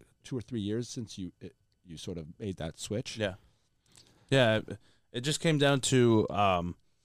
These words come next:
Speaker 2: it's actually when the pandemic hit that it really changed everything for me in every aspect of my life. Wha-, and that was pretty much when we talked to, like, uh, maybe a year after, but,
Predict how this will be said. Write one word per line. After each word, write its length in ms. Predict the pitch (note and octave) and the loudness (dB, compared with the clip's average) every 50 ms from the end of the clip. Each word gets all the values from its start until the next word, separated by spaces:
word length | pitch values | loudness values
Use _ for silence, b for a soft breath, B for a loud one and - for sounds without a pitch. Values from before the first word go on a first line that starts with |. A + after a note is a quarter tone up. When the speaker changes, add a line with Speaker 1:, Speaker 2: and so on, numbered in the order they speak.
| _ _ _ _ _ | _ _ _ _ _
Speaker 2:
it's 140 | - A2 - | -4 0 2
actually 220 | D#3+ D#3 D3+ G3+ | 2 2 4 2
when 80 | F#3+ F3 | 4 4
the 60 | D3 A#2+ | 2 0
pandemic 480 | - B2 B2 A#2 A2+ A#2+ C3 C3+ A2+ - | 0 -2 -2 0 2 2 2 0 -2 -2
hit 140 | A2+ G#2+ F2 | -4 -4 -4
that 120 | G#2 G2 | -4 -4
it 160 | G2+ G2+ F#2 | -6 -6 -4
really 220 | G2 A2+ A#2 A2+ G#2+ | -2 0 0 0 0
changed 320 | - - - A2 A2+ G#2+ F#2+ | -2 -2 -4 -2 -2 -2 -2
everything 260 | F#2 F2 F2+ F#2+ F2 | -4 -6 -8 -10 -10
for 120 | - - F#2+ | -8 -8 -8
me 180 | F2+ F2+ F2+ - _ _ _ _ _ _ _ _ _ _ - | -8 -10 -12 -14 _ _ _ _ _ _ _ _ _ _ -4
in 160 | A#2 A#2 - - | -2 -2 0 0
every 320 | A#2+ C3+ C3 B2 C3 B2 | 0 0 2 2 2 2
aspect 380 | G#2 G#2+ A2 G#2+ - A#2+ G#2 - | 2 0 -2 -2 -4 -4 -4 -4
of 100 | G2 F2 | -4 -4
my 120 | F#2+ F#2 F2+ | -4 -6 -6
life. 380 | F#2 F#2 F2+ E2+ - - - - | -6 -6 -8 -8 -12 -16 -18 -12
Wha-, 180 | - F2+ F#2+ - - _ _ - | -8 -8 -8 -8 -8 _ _ -8
and 320 | G#2+ A2 B1+ E2+ A2 A2 | -6 -4 -2 -2 0 2
that 80 | A2+ A2 | 2 2
was 200 | A2+ G2 F#2 G2 - _ - _ _ _ _ _ | 0 -2 -4 -8 -16 _ -20 _ _ _ _ _
pretty 140 | - A#2 A2 | -10 -6 -4
much 140 | G#2+ G2+ - | -4 -4 -4
when 120 | G#2 G2+ G#2 | -6 -6 -4
we 120 | G2+ F#2+ | -4 -6
talked 280 | - G#2 G2+ F#2+ F#2+ - | -4 -4 -4 -4 -4 -4
to, 160 | - G#2 G2+ | -4 -4 -4
like, 220 | F#2+ F#2+ F#2+ - - | -4 -6 -10 -12 -12
uh, 60 | F#2+ - - - _ _ - - G#2 - | -14 -16 -16 -20 _ _ -16 -16 -12 -6
maybe 200 | - A2+ A2 G#2 | -4 -2 -2 0
a 40 | G2 | 0
year 160 | F#2 F#2 F#2 | -2 -2 -4
after, 200 | F2+ F2+ - F2+ | -4 -6 -4 -2
but, 180 | F2+ F#2+ - | -2 -2 -2